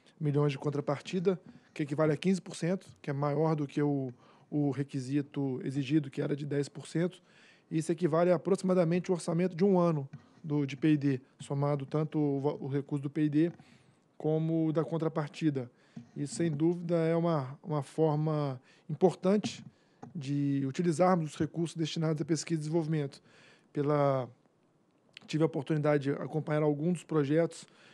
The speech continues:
de fato, tem uma riqueza grande de técnica e trarão benefícios para o setor. Sem dúvidas, é um... o... o resultado será muito positivo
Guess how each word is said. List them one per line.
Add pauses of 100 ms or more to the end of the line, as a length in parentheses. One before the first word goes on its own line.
(160)
de
fato,
tem
uma
riqueza
grande (380)
de (200)
técnica (300)
e
trarão
benefícios
para
o
setor. (380)
Sem
dúvidas,
é
um... (720)
o... (640)
o
resultado
será
muito (100)
positivo